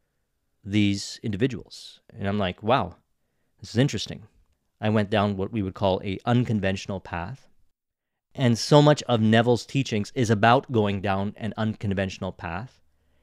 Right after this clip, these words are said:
And we can label that path and call it a faith-based path. And he states,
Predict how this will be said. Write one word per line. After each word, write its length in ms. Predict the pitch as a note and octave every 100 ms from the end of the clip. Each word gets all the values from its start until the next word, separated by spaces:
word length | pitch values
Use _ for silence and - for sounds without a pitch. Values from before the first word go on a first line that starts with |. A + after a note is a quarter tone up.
| _ -
And 160 | A#2
we 80 | B2
can 220 | B2+ A2+
label 280 | A#2 C3+ D3+
that 200 | B2 A2+
path 280 | A2+ G2 G#2+ -
and 120 | A2+
call 240 | G2+ G2
it 100 | G#2 -
a 120 | A2
faith-based 1120 | - B2 A#2+ A#2 _ - A2 G2 G2 - -
path. 320 | - F2+ - _ _ _ _ _ _ _ _ _ _ _ _ _
And 140 | B2 A#2+
he 80 | D#3
states, 420 | - A2 -